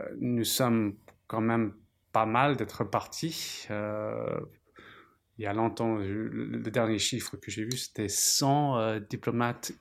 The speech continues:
très gradés qui sont partis, euh, avec le, le, le grade de général, si on veut. Et vous imaginez, euh, euh, une armée, l'armée française, qui, qui perdrait dans, dans un an, euh, cent généraux. C'est, c'est quand même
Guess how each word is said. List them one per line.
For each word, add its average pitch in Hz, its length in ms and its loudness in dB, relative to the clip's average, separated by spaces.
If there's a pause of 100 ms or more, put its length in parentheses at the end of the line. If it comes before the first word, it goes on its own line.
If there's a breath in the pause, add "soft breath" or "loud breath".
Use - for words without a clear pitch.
très 120 200 0
gradés 110 420 4
qui - 160 -10
sont 107 200 -4
partis, 135 640 -2 (540 loud breath)
euh, 104 320 2
avec 107 300 0
le, 107 140 -2
le, 104 180 -4
le 110 320 -4
grade 107 260 0
de 110 100 4
général, 110 540 4
si 120 200 0
on 107 100 2
veut. 139 320 0 (540 loud breath)
Et 113 80 -2
vous 113 200 0
imaginez, 120 800 6
euh, 107 560 4
euh, - 720 -6 (500)
une 110 180 0
armée, 110 360 4
l'armée 107 300 4
française, 117 520 0
qui, - 240 -12
qui - 160 -8
perdrait 113 480 2
dans, 101 280 0
dans 98 300 0
un 107 220 2
an, 120 260 4
euh, 95 140 2
cent 113 260 4
généraux. 110 500 0
C'est, - 240 -6
c'est - 220 -4
quand - 160 -6
même 110 280 -4